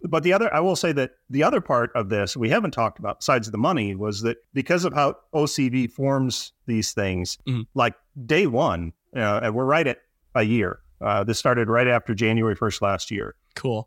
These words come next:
Speaker 1: Day one, when I went in, I've got an H R person that's helping me set up Glassdoor and get recruiting going. I've
Speaker 2: Really?
Speaker 1: got a content person, 'cause O C V is providing an umbrella to help develop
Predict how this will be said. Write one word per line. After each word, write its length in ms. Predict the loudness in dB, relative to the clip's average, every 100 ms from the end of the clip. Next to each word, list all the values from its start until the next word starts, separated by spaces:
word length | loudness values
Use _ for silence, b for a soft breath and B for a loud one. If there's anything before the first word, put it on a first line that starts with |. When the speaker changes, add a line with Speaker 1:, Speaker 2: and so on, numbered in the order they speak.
| -2
Speaker 1:
Day 180 | 2
one, 260 | 2 2 2
when 100 | 2
I 120 | 0
went 200 | 0 0
in, 360 | 0 0 -2 -4 _
I've 100 | -2
got 160 | 0 0
an 80 | 0
H 240 | -2 0
R 180 | 0 0
person 520 | -2 -4 -2 -4 -4 -8
that's 160 | -4
helping 340 | -2 0 0 0
me 400 | 2 0 -2 -6 _
set 240 | -2 0
up 120 | 0 0
Glassdoor 760 | 2 2 0 -2 0 2 0 -2
and 180 | -4
get 220 | -2 -4 -4 -6
recruiting 460 | -4 0 0 2
going. 400 | 2 2 2 0 -4 b b -2
I've 80 | 2
Speaker 2:
Really? 80 | 4
Speaker 1:
got 220 | 4 2 -2
a 80 |
content 500 | 0 0 2 0 -4 -2
person, 460 | -2 -2 -4 -6 -4
'cause 180 | -2 -2
O 160 | 0 -2
C 180 | 0
V 100 | -2
is 100 | -4
providing 420 | -4 -2 0 2 0
an 80 |
umbrella 540 | -2 0 2 2 2 -2 _ _ _ _
to 80 | -2
help 240 | 0 0
develop 380 | -2 2 2 0